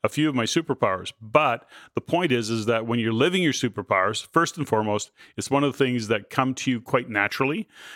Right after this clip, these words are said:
You're generally gonna be curious about it. So if all of a sudden an article pops up, you're gonna be reading about it. If something shows up, you're gonna be looking at it. If there's a conversation, you wanna talk about it because you're curious. You wanna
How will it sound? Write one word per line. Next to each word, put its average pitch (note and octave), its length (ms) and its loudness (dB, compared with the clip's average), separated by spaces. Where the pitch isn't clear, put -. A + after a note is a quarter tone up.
You're B2 80 2
generally C#3+ 480 2
gonna D3+ 160 0
be C3 140 -4
curious D#3 520 0
about G2+ 220 -2
it. F2+ 100 -10
So A#2+ 200 0
if A#2 100 -2
all C3+ 120 4
of C3+ 80 -4
a C3 40 -4
sudden B2+ 260 -2
an A2+ 100 -2
article F3 360 0
pops C3 380 0
up, C#3+ 200 0
you're A2 120 -8
gonna A#2+ 120 0
be D3 120 0
reading G3+ 280 2
about A2+ 300 0
it. G2+ 140 -2
If G#2 100 -2
something B2+ 400 0
shows C#3+ 320 0
up, E3 160 0
you're E3+ 60 -4
gonna E3+ 120 0
be F3+ 120 0
looking F3+ 400 2
at G#2+ 180 4
it. G2+ 120 -6
If A2 140 -2
there's A2 120 0
a A2+ 60 2
conversation, C3+ 680 0
you D3+ 120 0
wanna E3+ 180 0
talk F#3+ 360 0
about A#2 240 -2
it G2 60 -14
because A#2+ 260 -4
you're C3+ 100 0
curious. C#3+ 640 -2
You A#2 80 -4
wanna A#2+ 320 -2